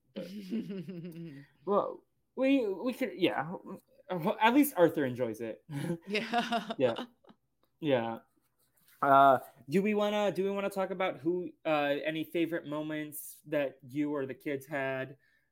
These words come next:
Speaker 1: Uh, like, what moments stood out to you from this movie?
Speaker 2: Yeah, so I already said, like, I think Arthur's favorite was that scene where, like, we see, we first see their spy tech transform, which I think is fun and, like, sets up some of, like, the whimsical parts of the world. Robin liked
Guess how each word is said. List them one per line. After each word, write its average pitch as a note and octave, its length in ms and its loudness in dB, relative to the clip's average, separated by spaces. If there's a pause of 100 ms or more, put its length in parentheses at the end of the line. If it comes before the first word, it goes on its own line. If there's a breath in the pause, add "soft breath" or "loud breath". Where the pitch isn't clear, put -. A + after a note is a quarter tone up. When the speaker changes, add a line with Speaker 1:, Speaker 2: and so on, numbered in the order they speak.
(100)
Speaker 1:
Uh, B2+ 280 -2
like, B2+ 220 -2
what D3 280 -2
moments C#3+ 640 -8
stood - 300 -2
out C3 240 0
to C#3 80 -6
you B2+ 80 -6
from C3+ 180 -14
this A#2+ 180 -12
movie? C3 320 -8 (600)
Speaker 2:
Yeah, B3+ 320 2
so C4+ 140 -4
I B3+ 160 0
already E4 280 0 (120)
said, C4+ 320 -2
like, A3 220 -4
I G#3+ 80 -2
think A3 360 -8
Arthur's A3+ 880 -4 (220)
favorite G3+ 720 -2
was F#3 400 -6
that F3 340 0
scene F3+ 440 -10
where, E3+ 240 -4
like, E3 260 -8
we F3+ 120 -10
see, E3+ 300 -10
we F#3 160 -12
first F3 300 -8
see F3+ 100 -10
their E3+ 160 -6
spy D#3+ 360 -6
tech E3 340 -6
transform, D#3+ 600 -10
which D#3+ 140 -12
I F3 80 -4
think F#3 160 -4
is F#3+ 180 -4
fun D#3+ 360 -4
and, D#3+ 100 -10
like, D#3+ 140 -10
sets E3 260 -8
up E3 120 -8
some E3+ 180 -8
of, D#3 80 -10
like, D3+ 160 -12
the D#3+ 100 -6
whimsical D3+ 480 -10
parts D3+ 340 -10
of D3+ 60 -14
the E3 80 -6
world. D3+ 540 -4
Robin E3+ 400 -2
liked D#3+ 420 -6